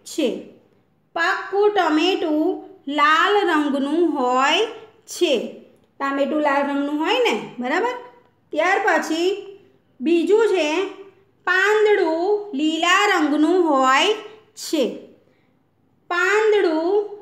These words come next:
લીલા રંગનું હોય છે. અહીંયા ચિત્રમાં પાંદડું દોર્યું છે, જુઓ લીલા રંગનું છે ને. બરાબર? ત્યાર પછી ત્રીજું, ત્રીજું ચિત્ર કેળાનું છે. શેનું છે? કેળાનું.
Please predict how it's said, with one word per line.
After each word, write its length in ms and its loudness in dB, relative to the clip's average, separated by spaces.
લીલા 520 2
રંગનું 680 2
હોય 300 2
છે. 420 -4
અહીંયા 260 -4
ચિત્રમાં 460 -4
પાંદડું 440 -2
દોર્યું 340 -4
છે, 180 -6
જુઓ 220 -4
લીલા 340 -2
રંગનું 360 -4
છે 260 0
ને. 340 -6
બરાબર? 360 0
ત્યાર 300 2
પછી 320 0
ત્રીજું, 800 0
ત્રીજું 340 -4
ચિત્ર 300 -4
કેળાનું 520 -2
છે. 140 -6
શેનું 280 -2
છે? 160 0
કેળાનું. 540 -4